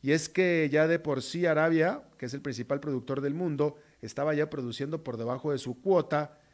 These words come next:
mientras que otros países abiertamente se mofaron de plano del acuerdo.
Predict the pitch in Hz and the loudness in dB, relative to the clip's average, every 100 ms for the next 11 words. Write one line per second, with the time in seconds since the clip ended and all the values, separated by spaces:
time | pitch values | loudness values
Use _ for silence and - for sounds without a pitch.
0 | _ 143 165 196 196 196 190 190 - 120 | _ -2 0 0 0 0 0 -4 -4 -2
1 | 113 107 98 95 - 180 190 185 156 180 | -2 -6 -8 -12 0 2 4 4 2 0
2 | - - 147 151 131 170 139 135 147 135 | -10 -2 0 2 0 -2 -2 -2 -2 -4
3 | 131 135 139 135 120 110 110 - 135 113 | -4 -4 -4 -6 -6 -8 -8 -8 -8 -8
4 | 95 98 - 113 - 117 107 107 - 120 | -12 -16 -14 -14 -10 -10 -8 -12 -14 -10
5 | 113 110 117 107 101 95 | -10 -8 -10 -10 -12 -16